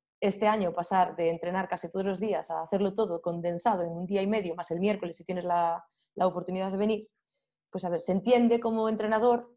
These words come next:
o desde el punto de vista de los que estamos en el deporte que, que tiene que ser, pero entiendo que para las familias, pues, es duro. Y, a ver, ahora necesito también que, que, que te presentes tú un poquito a,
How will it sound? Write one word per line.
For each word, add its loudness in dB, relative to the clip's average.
o 2
desde -4
el -4
punto -2
de 2
vista -2
de -4
los -6
que -18
estamos 0
en 0
el 0
deporte -2
que, -6
que -6
tiene 0
que -10
ser, -4
pero -4
entiendo -4
que -6
para -2
las -4
familias, -6
pues, -10
es -6
duro. -14
Y, 2
a 4
ver, 4
ahora 6
necesito -2
también -2
que, -8
que, -2
que -4
te -6
presentes -4
tú -6
un -2
poquito -4
a, 2